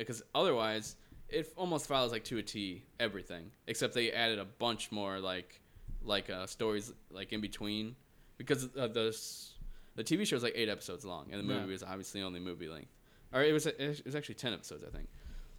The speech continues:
Speaker 1: But, uh, the character that Le-, that Lisa Bonet was based off of, off the book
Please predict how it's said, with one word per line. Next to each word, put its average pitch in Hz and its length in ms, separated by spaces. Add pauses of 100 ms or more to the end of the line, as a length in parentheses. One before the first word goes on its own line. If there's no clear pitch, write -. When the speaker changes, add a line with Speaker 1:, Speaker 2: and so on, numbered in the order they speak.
(120)
Speaker 1:
But, 120 180
uh, 107 280 (360)
the 135 140
character 196 680
that 156 440 (240)
Le-, 139 260 (180)
that 123 200
Lisa 151 320
Bonet 123 680 (280)
was 113 160
based 135 380
off 92 240
of, 76 240 (760)
off 107 180
the 123 80
book 113 360